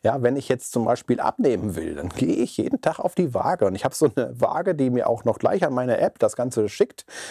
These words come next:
und, äh, nicht nur sagt, wie schwer ich bin, sondern auch, wie viel, ja, Körperfett und Muskelmasse und <laughs> andere Dinge man hat.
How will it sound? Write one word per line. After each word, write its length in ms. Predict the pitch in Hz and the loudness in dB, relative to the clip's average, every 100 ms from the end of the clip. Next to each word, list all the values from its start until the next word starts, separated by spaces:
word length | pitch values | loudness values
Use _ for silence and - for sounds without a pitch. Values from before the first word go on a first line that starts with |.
| - | -2
und, 280 | 135 131 - | -2 -2 -2
äh, 180 | 127 117 | 0 0
nicht 200 | 131 160 | 0 0
nur 140 | 127 | 0
sagt, 320 | 113 131 - | 0 -2 -4
wie 60 | 113 | -6
schwer 260 | - - | -2 -2
ich 140 | - - | -2 -2
bin, 200 | 175 175 | -2 0
sondern 220 | 113 110 | -2 0
auch, 200 | 113 113 | 0 0
wie 140 | 117 | -2
viel, 320 | 104 110 104 - - - - - - | 0 0 0 -4 -14 -20 -20 -20 -4
ja, 220 | - 76 - | -2 -2 -8
Körperfett 760 | - 202 - 147 - 123 135 117 | -4 -4 -2 -6 -4 -4 -4 -4
und 120 | 101 | -2
Muskelmasse 720 | 160 - 135 123 131 - 123 | -4 0 0 0 -2 0 0
und 260 | 117 - - | 0 -4 -8
<laughs> 0 | |
andere 260 | - - | -4 -2
Dinge 300 | - - 131 | -2 -2 -2
man 180 | 107 98 | 0 0
hat. 120 | 104 | -2